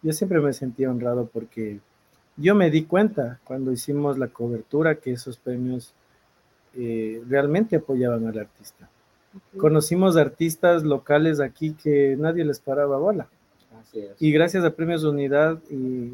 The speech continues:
Speaker 1: bueno, no, no quisiera decir que gracias, o sea, gracias a Premios Unidad,
Speaker 3: Pero
Speaker 1: pero
Speaker 3: tuvo,
Speaker 1: sí,
Speaker 3: tuvo una
Speaker 1: Premios
Speaker 3: influencia.
Speaker 1: Unidad les apoyó bastante
Speaker 3: Influencia.
Speaker 1: en que lo, estos premios valieron mucho para ellos. Con decirte que en Ecuador los Verdes se dieron una gira por todo el país. Pero aquí, aquí,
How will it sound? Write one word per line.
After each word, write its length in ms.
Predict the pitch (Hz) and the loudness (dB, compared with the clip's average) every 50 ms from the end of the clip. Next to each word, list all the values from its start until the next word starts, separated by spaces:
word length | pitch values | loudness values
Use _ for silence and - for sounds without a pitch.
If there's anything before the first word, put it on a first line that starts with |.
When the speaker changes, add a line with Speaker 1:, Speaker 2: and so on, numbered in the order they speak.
| 127 131 | -14 -14
Speaker 1:
bueno, 340 | 165 190 190 185 180 175 180 185 185 190 180 _ _ _ _ 214 208 202 _ _ _ 185 | -12 -8 -6 -6 -6 -6 -8 -12 -18 -20 -20 _ _ _ _ -20 -20 -20 _ _ _ -8
no, 120 | 190 196 | -6 -4
no 200 | 208 196 208 185 | 0 0 -2 -2
quisiera 320 | - - - 190 190 180 | -2 0 4 4 4 4
decir 320 | 160 160 147 - 170 160 156 | 4 2 -2 -2 -4 -6 -2
que 140 | - 147 139 | -2 0 2
gracias, 300 | 147 151 151 151 156 - - | 4 4 4 2 0 -2 -2
o 100 | 156 139 | -2 -2
sea, 160 | - 156 156 | 2 2 2
gracias 280 | 160 165 165 160 151 151 | 4 4 4 2 0 0
a 20 | |
Premios 220 | - 147 147 151 | 0 -2 0 2
Unidad, 180 | 156 165 175 - _ _ _ _ _ | 0 0 -2 -4 _ _ _ _ _
Speaker 3:
Pero 120 | - 175 - | -16 -2 2
Speaker 1:
pero 200 | 170 165 165 156 | 4 6 6 4
Speaker 3:
tuvo, 80 | 165 - | 4 4
Speaker 1:
sí, 180 | - 190 170 - | 4 4 4 2
Speaker 3:
tuvo 100 | 180 175 | 0 0
una 80 | 165 160 151 151 156 | -2 -2 -2 -2 0
Speaker 1:
Premios 240 | 156 160 196 196 185 | 2 4 4 6 4
Speaker 3:
influencia. 80 | 185 180 175 185 185 | 4 6 8 8 8
Speaker 1:
Unidad 40 | 185 185 | 8 6
les 100 | 180 165 | 4 2
apoyó 380 | 160 151 - - 156 151 156 156 | 0 0 0 2 2 4 4 4
bastante 920 | 151 147 151 - - 147 147 151 147 147 160 160 160 156 156 156 156 147 | 4 2 0 -2 -4 -4 -4 -6 -4 -4 -2 0 2 2 2 2 2 0
Speaker 3:
Influencia. 20 | 143 | 0
Speaker 1:
en 120 | 139 123 | -2 -4
que 220 | - - 135 135 | -6 -6 -4 -4
lo, 200 | 127 131 131 151 | -4 -4 -6 -6
estos 240 | 160 151 - - 160 | -6 -8 -10 -14 -18
premios 360 | - - 170 180 180 175 170 160 | -10 -8 -6 -6 -6 -6 -6 -6
valieron 360 | 170 170 180 208 208 208 202 | -6 -4 -4 -4 -4 -4 -6
mucho 320 | 208 240 269 - - 165 | -6 -8 -8 -10 -10 -12
para 260 | 151 - 131 123 117 117 | -10 -10 -10 -10 -10 -10
ellos. 360 | 110 - 107 104 _ _ _ _ _ _ _ _ _ _ _ _ _ _ | -12 -14 -16 _ _ _ _ _ _ _ _ _ _ _ _ _ _ _
Con 160 | - 151 156 151 | -2 0 0 0
decirte 400 | 147 143 - 165 160 - 151 151 | 0 -2 -4 -8 -10 -10 -10 -8
que 100 | - 143 | -8 -8
en 80 | 135 | -8
Ecuador 300 | 123 - - 135 143 156 | -8 -6 -2 -2 -2 -2
los 320 | 156 160 151 139 135 123 120 | -2 -6 -6 -6 -8 -4 -4
Verdes 400 | 139 135 135 139 123 120 - - | -4 -2 -2 -4 -8 -10 -14 -18
se 140 | - - 135 | -12 -10 -4
dieron 220 | 127 135 135 131 131 | -4 -4 -4 -4 -4
una 180 | 131 127 123 | -6 -6 -8
gira 260 | 120 - - 139 135 | -8 -6 -4 -4 -4
por 180 | 113 - 117 117 | -4 -8 -12 -16
todo 180 | - - 123 120 | -12 -12 -10 -10
el 60 | 110 | -10
país. 420 | - _ 120 147 170 160 - - - _ _ _ _ _ _ _ _ _ _ 208 | -10 _ -6 -6 -6 -6 -8 -12 -20 _ _ _ _ _ _ _ _ _ _ 0
Pero 220 | 160 165 160 156 | 4 6 6 6
aquí, 260 | 147 151 - 196 220 202 | 6 4 4 4 4 4
aquí, 380 | 160 147 - 180 190 202 220 | 4 4 0 -2 -4 -4 -4